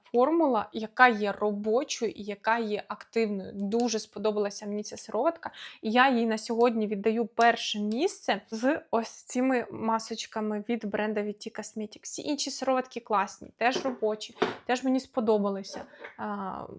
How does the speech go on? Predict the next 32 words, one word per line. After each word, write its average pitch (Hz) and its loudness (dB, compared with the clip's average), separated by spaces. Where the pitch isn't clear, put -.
да, 233 6
вона 226 4
хайпова, 254 6
вона 233 4
бюджетна, 233 2
вона 214 2
варта 220 4
своїх - -8
коштів, 262 8
але 226 2
це 233 2
для 214 2
мене 196 -4
номер 208 -4
один 214 -2
із 208 -8
свого 202 -10
складу, 196 -6
тому 208 -6
що 208 -8
це - -8
і 226 -6
антіейдж, 233 -4
і 226 0
робота 214 2
на 190 -4
мікробіом, 208 0
і 233 -2
м'яка 208 -4
робота, 220 0
і 240 2
достатньо 233 0